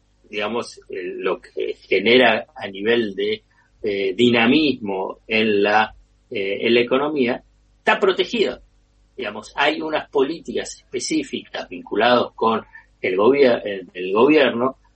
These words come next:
de proteger. ¿Por qué proteger? Precisamente por lo que yo te mencionaba antes, porque genera empleo, porque es muy dinamizador de, eh, de, de provincias e incluso después de zonas específicas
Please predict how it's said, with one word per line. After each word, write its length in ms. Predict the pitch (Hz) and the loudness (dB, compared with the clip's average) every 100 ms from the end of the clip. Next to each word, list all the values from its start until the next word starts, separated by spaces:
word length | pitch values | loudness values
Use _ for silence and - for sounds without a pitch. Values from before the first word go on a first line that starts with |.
| _ | _
de 280 | 139 175 202 | 4 4 2
proteger. 580 | 160 139 - - 127 - _ | 0 0 -2 0 -2 -4 _
¿Por 180 | 147 135 | -4 -2
qué 160 | 127 104 | -2 -4
proteger? 380 | 107 107 - 101 | -8 -8 -8 -4
Precisamente 520 | 127 196 185 196 190 | 0 2 4 4 4
por 140 | - | 4
lo 100 | 135 | 4
que 60 | 135 | 2
yo 140 | - | 0
te 100 | 180 | -4
mencionaba 580 | 143 139 - 156 160 190 | -4 -6 -8 -4 0 2
antes, 320 | 185 - 98 - _ _ | 2 -2 -10 -14 _ _
porque 300 | - 127 123 | -8 -6 -6
genera 420 | 107 107 101 101 107 | -8 -8 -6 -4 -4
empleo, 680 | 117 143 139 135 117 110 | -6 -2 2 4 4 2
porque 260 | 95 95 104 | -2 -4 -4
es 80 | - - | -8 -8
muy 120 | 107 | -6
dinamizador 960 | 104 98 98 92 117 107 117 113 101 | -6 -6 -6 -4 2 4 6 6 4
de, 300 | 95 107 110 - - - - | 4 4 4 -2 -20 -20 -6
eh, 580 | 113 98 95 92 95 - _ | -2 0 0 0 -2 -8 _
de, 560 | - - - 98 98 98 | -20 -12 -6 -4 -4 -2
de 140 | 117 117 | 0 2
provincias 720 | 120 143 196 190 - 180 - | 4 6 6 4 0 -2 0
e 60 | |
incluso 400 | 120 107 - - | -2 -2 -8 -4
después 320 | - - 180 151 | -4 -2 -2 0
de 100 | - | -2
zonas 640 | - - 202 208 135 - | -4 2 4 4 0 -6
específicas 800 | - - - - 180 - - - | -12 -16 -12 -8 -8 -8 -12 -12